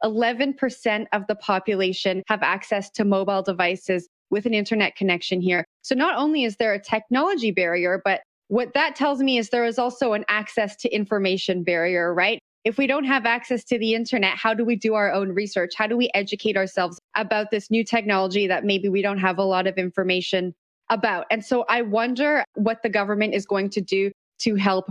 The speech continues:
bridge that. I hope that we see some infrastructure set up, uh, more affordable, uh, data set up there. So I look forward to seeing that. I think about when El Salvador launched, and there was a real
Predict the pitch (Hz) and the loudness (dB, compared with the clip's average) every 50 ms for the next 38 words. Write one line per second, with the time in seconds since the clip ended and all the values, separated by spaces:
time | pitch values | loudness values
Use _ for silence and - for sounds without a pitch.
0 | 170 - - 185 190 190 - - - 269 277 311 349 330 - 190 196 190 185 202 | -8 -4 -2 -2 -2 -2 -4 -2 0 0 2 2 2 0 0 -2 -2 0 0 -2
1 | 208 - - 220 190 - 180 202 196 - - 214 196 190 - 196 165 - 190 196 | -2 0 -2 -2 -2 0 -2 -4 -4 -2 -2 0 0 0 0 -2 -2 0 -2 -2
2 | - 214 208 - - 233 226 - - 233 233 220 - - 240 226 214 220 214 214 | -2 -4 -4 0 -2 -2 -2 -2 -2 -2 -2 -4 -2 -2 0 0 2 2 0 0
3 | 214 - _ _ - 185 190 - 202 208 208 202 190 196 - - 226 214 208 208 | -2 -6 _ _ -4 -4 0 2 2 2 4 2 0 -2 -2 -2 -2 0 0 0
4 | 190 208 202 202 196 190 190 - _ _ _ _ _ _ _ - 208 190 - 202 | 0 0 0 2 0 0 -2 -6 _ _ _ _ _ _ _ -2 -2 -2 -4 -2
5 | 180 214 190 190 185 208 214 214 214 - 214 - 247 226 208 214 208 214 208 - | -2 0 0 2 2 2 2 2 0 -2 -2 -2 -2 0 2 2 0 0 -2 -4
6 | 202 220 220 214 214 214 208 - - 233 214 202 196 185 - - 220 233 269 277 | -2 0 0 2 0 -2 -4 -4 -2 0 0 0 -2 -4 -6 -4 -2 -2 -2 -2
7 | - - 381 403 415 370 370 330 262 - 269 254 240 226 196 196 190 190 - - | -2 -2 0 0 0 0 -2 -4 -2 0 0 0 2 2 2 2 2 2 0 -2
8 | - - - - - 262 254 - 349 349 415 311 269 262 226 233 240 226 233 - | -10 -12 -6 -4 -4 -2 0 -2 -2 0 0 0 0 0 0 0 0 0 0 0
9 | 208 208 208 - - 220 233 247 233 262 214 214 196 185 180 175 180 170 165 160 | 0 -2 0 0 0 0 2 0 -2 0 0 0 0 0 0 0 0 0 0 0
10 | 185 196 - - - _ _ 269 254 254 247 240 240 240 214 233 233 208 202 214 | -2 -2 -6 -10 -12 _ _ -2 0 2 2 2 0 0 0 -2 -2 -2 -2 0
11 | 220 277 294 320 339 339 330 330 320 311 285 | 2 2 2 2 2 2 0 0 0 0 -2